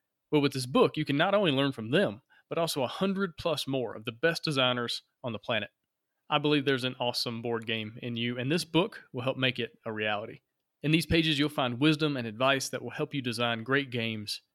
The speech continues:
people love. Don't let that game just keep bouncing around your brain. Get it on a table so that others can enjoy it. Let over a hundred of the best designers in the world be your guide as you bring your game to life. We're living in exciting times when amazing games are coming out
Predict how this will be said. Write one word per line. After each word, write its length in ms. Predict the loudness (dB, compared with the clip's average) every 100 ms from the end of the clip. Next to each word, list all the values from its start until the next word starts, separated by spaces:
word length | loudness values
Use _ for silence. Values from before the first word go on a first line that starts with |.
| _ -8
people 300 | -6 -4 -6
love. 320 | -8 -14 -20 _ _ _ _ _ -2
Don't 140 | 0
let 140 | 0
that 140 | 0 2
game 200 | 2 2
just 140 | 0
keep 140 | -2 -2
bouncing 320 | 0 0 -2
around 300 | 0 0 0
your 80 | 0
brain. 320 | -2 -4 -6 _
Get 120 | -2 0
it 100 | 2
on 100 | 0
a 40 |
table 320 | 2 0 2
so 120 | 0 0
that 120 | 2
others 460 | 2 2 0 -4 -6
can 100 | 0
enjoy 320 | 0 2 0 0
it. 140 | -10 _ _ -2
Let 140 | 2 4
over 160 | 2
a 60 | 2
hundred 340 | 2 2 2
of 80 | 0
the 60 | -2
best 320 | 0 0 0
designers 420 | 0 2 2 0
in 80 | -2
the 80 | 0
world 300 | 0 0 -2
be 60 |
your 140 | -6 -2
guide 400 | 2 2 0 -4
as 200 | -6 -6
you 80 |
bring 500 | -8 -2 0 0 -2
your 220 | -2 -2 0
game 460 | 0 0 -4 -10 -14 -14
to 100 | -8
life. 440 | -8 -8 -12 -20 _ _ _ _ 2
We're 100 | 4
living 220 | 6 4
in 80 | 0
exciting 480 | -4 -2 0 0
times 340 | 0 -2 -2 -2
when 100 | -4
amazing 380 | 2 2 4 4
games 240 | 2 0
are 60 | -2
coming 180 | -2
out 140 | -2